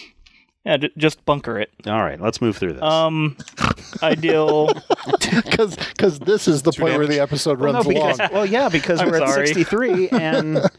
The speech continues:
Speaker 1: <laughs>
Speaker 2: he's gonna hit her for, like, two and three each time.
Speaker 4: Yeah.
Speaker 2: Oh, but
Speaker 4: He,
Speaker 2: Sheriff's
Speaker 4: he
Speaker 2: gonna
Speaker 4: keeps building damage.
Speaker 2: I know,
Speaker 4: The
Speaker 2: but
Speaker 4: sheriff's
Speaker 2: Sheriff's
Speaker 4: just gonna
Speaker 2: gonna
Speaker 4: take
Speaker 2: hit
Speaker 4: out one of the
Speaker 2: everybody.
Speaker 4: birds.
Speaker 2: Just one of
Speaker 1: Mm.
Speaker 2: them?
Speaker 4: He deals the hero or the target with the lowest
Speaker 1: Yeah.
Speaker 4: H P.
Speaker 2: Those are all the one-shot birds.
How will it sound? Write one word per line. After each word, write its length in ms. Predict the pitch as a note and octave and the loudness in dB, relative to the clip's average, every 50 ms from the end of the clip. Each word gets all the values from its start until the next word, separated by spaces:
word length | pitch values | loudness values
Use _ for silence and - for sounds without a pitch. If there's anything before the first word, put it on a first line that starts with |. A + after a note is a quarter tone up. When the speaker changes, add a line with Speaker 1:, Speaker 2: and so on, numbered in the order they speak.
| - | -6
Speaker 1:
<laughs> 200 | - - - - | -8 -6 -8 -4
Speaker 2:
he's 180 | _ - E3 D3 | _ -2 0 0
gonna 180 | E3+ E3 D#3 C#3 | 0 0 2 2
hit 80 | E3 | 2
her 80 | D#3 C#3+ | 0 0
for, 120 | - D3 | 0 0
like, 200 | B2+ B2+ A#2+ - | 0 0 0 0
two 160 | - - E3+ | 2 2 2
and 120 | D3+ C3+ B2+ | 2 2 0
three 220 | - C#3+ D3 C3 | 0 0 0 2
each 200 | A#2+ B2 - - - | 2 0 0 0 0
time. 360 | - C3+ A2+ D#2+ - - - - - _ _ _ - - - | 0 -2 -2 -4 -8 -10 -16 -20 -20 _ _ _ -20 -14 -10
Speaker 4:
Yeah. 140 | - - - - | -8 -8 -4 0
Speaker 2:
Oh, 260 | F3 E3+ C#3+ A2+ G#2 | 2 4 4 4 2
but 200 | F#2+ A#2 A2+ - | 2 0 0 0
Speaker 4:
He, 40 | - - | -4 -10
Speaker 2:
Sheriff's 340 | - - - D3+ G3 - G3 | -8 -2 2 2 2 4 4
Speaker 4:
he 80 | F3+ A3+ | 2 2
Speaker 2:
gonna 140 | F#3 - C4+ | 4 2 2
Speaker 4:
keeps 180 | B3 - - | 2 0 -4
building 420 | D3 C#3 F3 G3+ F3+ F3+ D#3 C3 A2+ | -2 0 0 2 2 2 0 0 2
damage. 680 | C3+ C#3 D3 C#3 B2 A2 G2+ - - - - - - _ _ - - - | 2 4 4 4 2 0 0 -4 -6 -8 -8 -12 -16 _ _ -14 -8 -4
Speaker 2:
I 60 | C3 | 0
know, 100 | C#3 C3 | 0 0
Speaker 4:
The 60 | - | 0
Speaker 2:
but 80 | A2 - | 0 0
Speaker 4:
sheriff's 200 | F#3 F#3 D#3 D3+ | 0 2 2 2
Speaker 2:
Sheriff's 140 | C#3 - A#2+ | 2 0 0
Speaker 4:
just 40 | B2 | 0
gonna 80 | C#3 A#2+ | 0 0
Speaker 2:
gonna 80 | G#2 | 0
Speaker 4:
take 140 | - C3+ A#2 | 0 0 2
Speaker 2:
hit 20 | B2 A#2+ A#2+ | 2 2 2
Speaker 4:
out 40 | A#2 | 2
one 100 | A#2 A2 | 2 0
of 60 | G#2+ | 0
the 60 | A2+ | -2
Speaker 2:
everybody. 240 | - A2+ A2 A2 A2 | 0 0 0 0 0
Speaker 4:
birds. 260 | A2 - - - - _ _ _ _ _ _ _ _ _ - | -2 -6 -10 -10 -12 _ _ _ _ _ _ _ _ _ -8
Speaker 2:
Just 180 | E3+ E3+ F3+ F#3 | -6 -4 -2 0
one 140 | F#3 A#2 | 0 2
of 60 | C#3+ D#3+ | 2 2
Speaker 1:
Mm. 40 | G3+ | 0
Speaker 2:
them? 120 | A3 G#3+ - _ _ _ _ _ | 0 -2 -6 _ _ _ _ _
Speaker 4:
He 120 | _ C3+ B2 | _ -4 0
deals 280 | B2+ C3 B2+ A#2+ - | 2 2 2 2 2
the 200 | - C3 A#2+ A#2 | 2 2 2 2
hero 360 | G#2+ - B2+ B2 A#2+ A#2 A#2+ F#2+ A#2+ | 0 -2 -2 -2 0 0 0 -2 -2
or 40 | A#2+ | -2
the 100 | A2 A2+ | -2 -4
target 320 | - - C3 A#2 A2+ A2+ F2 | -2 0 0 0 0 -2 -4
with 100 | A2 - | -4 -6
the 100 | A2 G#2+ | -4 -2
lowest 280 | G#2+ A2 A2 G#2 A2+ | -2 0 0 0 0
Speaker 1:
Yeah. 240 | B2 A#2 A2 A2 A2 | 0 0 0 0 -2
Speaker 4:
H 60 | A2 | -2
P. 200 | A2 G#2 G2+ - _ _ _ _ _ - - | -4 -6 -8 -10 _ _ _ _ _ -12 -8
Speaker 2:
Those 180 | - A2 G#2+ A2+ | -6 -4 -2 -2
are 80 | G#2+ G#2 | 0 2
all 160 | G#2 A2 A2+ A#2 | 4 4 4 2
the 80 | A2+ | 0
one-shot 440 | A2 G#2+ A#2+ A#2 - - B2+ A#2 - | 0 0 -2 -2 0 0 0 0 2
birds. 420 | - C#3 C3+ G2 E2 D#2+ - - | 0 0 0 0 -2 -6 -10 -14